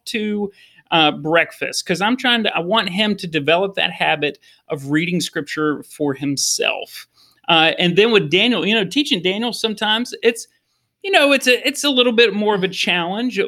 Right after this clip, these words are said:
but we really try to celebrate anytime he moves forward, anytime he makes, he, he hits a milestone, or a new word we will learn this word,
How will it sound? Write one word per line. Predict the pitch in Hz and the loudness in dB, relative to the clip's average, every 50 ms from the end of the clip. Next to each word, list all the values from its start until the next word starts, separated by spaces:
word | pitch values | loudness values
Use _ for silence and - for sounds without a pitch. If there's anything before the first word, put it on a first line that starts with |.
| 180 165 | -4 -4
but | 175 208 190 196 - 190 185 | -4 -4 -2 -2 -4 -8 -4
we | 226 254 285 | -2 -2 -2
really | 285 226 202 220 226 233 285 339 339 349 | -2 -4 -2 0 0 0 0 -2 -8 -8
try | - - - 208 202 202 202 196 | -10 -8 -6 -6 -4 -4 -4 -6
to | 190 185 - - 180 | -6 -8 -10 -8 -8
celebrate | 175 - - - - 208 214 190 175 139 143 151 151 147 151 147 143 - - | -6 -4 -4 -2 -2 0 2 2 0 0 2 2 2 4 2 0 -2 -4 -2
anytime | - 208 233 262 254 262 - 226 208 202 190 | 0 0 2 2 0 -2 -2 -4 -2 -2 -2
he | 175 175 202 190 180 | -2 -2 -2 0 0
moves | 175 170 156 156 143 135 - - _ _ | 0 0 0 -2 -2 -6 -8 -10 _ _
forward, | - 160 143 135 127 120 - - - _ _ _ _ - - - - | -2 0 0 0 -2 -4 -6 -10 -12 _ _ _ _ -20 -20 -12 -2
anytime | - 226 330 - - - 262 240 226 226 214 | 2 4 4 4 2 0 0 0 2 2 2
he | 185 175 185 233 233 | 2 2 2 2 4
makes, | 226 214 208 214 208 202 196 196 - - _ _ - - - _ _ | 4 4 4 4 4 4 2 2 -4 -10 _ _ -20 -20 -20 _ _
he, | - 185 196 190 175 - - | 2 2 4 4 2 0 0
he | 180 175 185 180 175 | 2 2 4 4 4
hits | 180 233 233 226 - | 4 4 4 4 2
a | 220 | 0
milestone, | 202 196 196 202 202 190 - - 220 202 202 196 180 | 2 2 2 2 0 -2 0 0 2 2 2 2 2
or | - 175 170 | 2 2 4
a | 170 | 4
new | 190 214 220 | 4 2 2
word | 196 165 170 165 151 147 | 4 4 2 4 4 2
we | 160 151 | 2 2
will | 143 156 - | 2 0 0
learn | 175 170 165 160 156 | 0 0 2 4 2
this | 156 151 - | 2 2 2
word, | 165 151 147 156 156 143 | 2 2 4 4 2 2